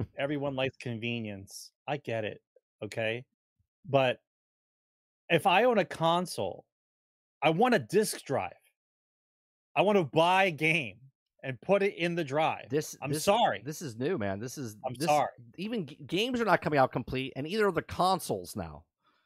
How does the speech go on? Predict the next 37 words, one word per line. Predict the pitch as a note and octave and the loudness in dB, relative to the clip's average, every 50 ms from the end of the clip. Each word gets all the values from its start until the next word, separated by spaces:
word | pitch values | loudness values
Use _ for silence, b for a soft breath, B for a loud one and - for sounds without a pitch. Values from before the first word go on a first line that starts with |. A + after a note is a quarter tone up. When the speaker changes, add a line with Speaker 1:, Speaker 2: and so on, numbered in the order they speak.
| _ _ _ | _ _ _
Speaker 2:
Right, | - D#3+ C#3+ | 2 2 4
Speaker 1:
Right? | C3+ D3+ | 4 4
Speaker 2:
now | F3 F#3+ | 4 4
the | F3+ E3 | 4 2
hardware | D3+ - - G#3+ A#3+ C4+ A#3 G#3 E3 D#3 | 2 4 4 2 2 2 2 2 2 2
is | C#3+ | 4
Speaker 1:
<laughs> | |
Speaker 2:
not | F#3 D#3+ D3 D3+ | 4 2 2 2
Speaker 1:
Now, | D3+ D#3 | 2 -2
Speaker 2:
complete. | D3 D3+ C3+ | 0 0 2
Speaker 1:
now | D3+ D#3+ | 4 4
Speaker 2:
You | F3 | 6
Speaker 1:
the | D#3+ D#3+ D3+ | 6 4 4
Speaker 2:
can, | D3+ C4+ A#3 - F#3 - | 2 0 -4 -4 -4 -4
you, | A3+ C4 - - C#3 | -4 -4 -4 -6 -4
you | - A#3+ C4 | 0 0 0
can | - - - C#4 C4 A#3 | 0 0 0 0 2 2
buy | G3+ G#3+ A#3 B3+ B3 | 4 4 4 4 2
the | G#3 G3+ F#3 | 2 0 -2
system, | - - G#3+ A#3 A3+ - - G#3 F#3+ F3+ | -4 -2 0 0 0 0 -2 -4 -4 -2
but | D3+ E3+ D#3+ D#3 | -2 -4 -4 -2
not | F3+ F3+ F3+ E3+ | 0 0 0 -2
the | - E3+ | -4 -8
drive. | C#3+ - D#3+ E3 D#3 D#3 D#3 D3 | -10 -6 -2 0 2 2 2 2
But | B2+ - E3 | 0 0 0
we'll | F#3+ G#3 F#3 | 2 2 0
sell | - - - B3+ D4+ | 0 -2 -2 -2 0
you | D4 B3+ D#3+ | 0 0 -2
the | C#3+ | -2
drive | A#2+ - C#3 B2 B2+ C#3 | -4 -6 -4 -2 -2 -2
in | C#3+ C#3+ C#3 | -4 -6 -8
case | - D3+ D3+ C#3+ - - | -6 -6 -6 -6 -8 -10
you | C#3+ C3 | -10 -6
Speaker 1:
Well, | B2 E3 F#3+ | -2 0 2
Speaker 2:
want | |
Speaker 1:
no, | B3+ | 2
you, | C4+ A#3+ | 2 2